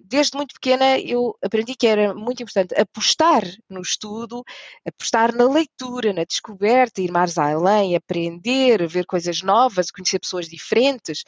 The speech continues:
E talvez a partir daí, eh, isso, isso para mim foi, foi pa-, é parte de, da minha forma de estar.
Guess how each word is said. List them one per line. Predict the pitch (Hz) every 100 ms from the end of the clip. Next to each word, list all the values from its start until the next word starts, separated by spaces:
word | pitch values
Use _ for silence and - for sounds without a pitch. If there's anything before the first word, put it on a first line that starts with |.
| - - - - -
E | 196
talvez | 233 247 320 359 -
a | 294
partir | 277 277
daí, | 240 208 160 160 -
eh, | 226 240 240
isso, | - 247
isso | - 233
para | 294
mim | 294 302
foi, | - 302 294 285 285 247
foi | -
pa-, | - 262 -
é | 233 226
parte | - 294 285 214
de, | 208
da | 185 214
minha | 226 226
forma | 233 233
de | -
estar. | - 233 190